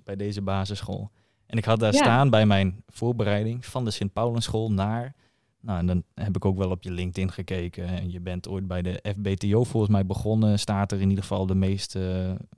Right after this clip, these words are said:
Speaker 1: als je vers naar beneden
Speaker 2: Ja.
Speaker 1: scrolt. En een Achmea later, en dat je dan een beetje in aanraking met marketing bent gekomen, volgens mij. Om vervolgens
Speaker 2: Ja.
Speaker 1: dus voor jezelf te gaan en mass outreach te starten.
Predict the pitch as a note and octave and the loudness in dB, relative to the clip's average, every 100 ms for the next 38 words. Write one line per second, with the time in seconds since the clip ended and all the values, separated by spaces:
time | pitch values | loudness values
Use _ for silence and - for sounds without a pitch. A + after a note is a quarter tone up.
0 | - G#2+ - - F#2+ F#2 F#2 F#2+ F#2+ F#2+ | -12 -10 -10 -8 -6 -2 -2 0 -2 -2
1 | F#2 G#2 G2 G2 - _ _ _ _ _ | -4 -2 -2 -2 -8 _ _ _ _ _
2 | G2+ F#2 G#2+ - A2 B2 A2+ G#2 G2+ G#2 | 2 2 2 4 6 6 6 6 4 4
3 | G#2 G2+ G2 F#2+ G#2 G2+ G#2 G2 G2 F#2 | 2 2 0 0 -2 0 0 0 -2 -4
4 | F#2+ G#2 B2 A#2+ G#2 G2 G2 F#2 G#2+ B2+ | -6 -4 -4 -2 -2 0 -2 0 0 -2
5 | A2+ A#2 A2+ A2 - G2+ G#2+ A2 G2 G#2 | -2 0 2 0 0 0 0 0 -2 -4
6 | G2 F#2+ F#2+ G2 - _ _ _ _ A#2 | -2 -2 -2 -4 -8 _ _ _ _ -8
7 | G#2 G2 A#2 B2 A#2 G#2 G2+ - G#2 G2 | -4 2 6 8 8 4 4 0 -2 0
8 | G#2+ A2+ A2+ G#2 G2+ G2 G2 - F#2+ F#2+ | 2 2 0 -2 0 0 -2 -2 0 4
9 | G2 - - A2 A2+ G#2+ G#2+ - - _ | 4 2 0 0 2 2 2 0 -10 _
10 | - G#2 G#2 G2 G2 G2 | -10 -2 0 0 0 -4